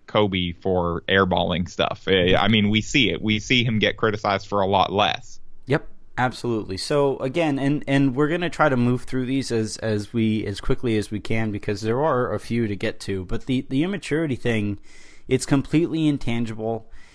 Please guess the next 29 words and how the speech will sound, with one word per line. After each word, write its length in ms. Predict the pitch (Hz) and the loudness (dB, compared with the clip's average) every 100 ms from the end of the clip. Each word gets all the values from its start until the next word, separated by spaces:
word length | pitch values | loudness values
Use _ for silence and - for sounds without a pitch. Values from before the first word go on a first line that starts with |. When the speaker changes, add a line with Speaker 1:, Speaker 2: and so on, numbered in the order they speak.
| - - | -8 0
Speaker 2:
and 120 | 139 | 2
it's 140 | 139 | 2
one 140 | 160 165 | 0 0
of 60 | |
those 200 | 156 143 | -2 -2
things 240 | 151 143 117 | 0 0 0
that 100 | 120 | 0
I 80 | 120 | 0
don't 240 | 139 135 | 0 -2
think 320 | 139 135 - | 0 0 -2
we'll 140 | 127 120 | -2 0
notice 460 | 110 117 185 - - | 2 0 0 -2 0
as 260 | 120 113 | 0 0
it's 160 | - - | -2 2
happening. 640 | 117 127 139 139 139 139 | 2 2 0 0 0 -2
We'll 160 | - 123 | -4 -4
just 260 | 127 123 - | -4 -4 -2
get 180 | 131 | -2
to 180 | - 127 | -2 -4
a 60 | 120 | 0
place 420 | - 120 117 - | 4 4 2 -2
a 60 | 107 | -4
couple 300 | 127 - 120 | -2 -2 -2
years 240 | 113 123 | -2 -4
from 140 | - 127 | -2 0
now 200 | 131 127 | 0 0
where 100 | 113 | 0
we 160 | 110 | -2
say, 380 | 110 113 104 | -2 0 0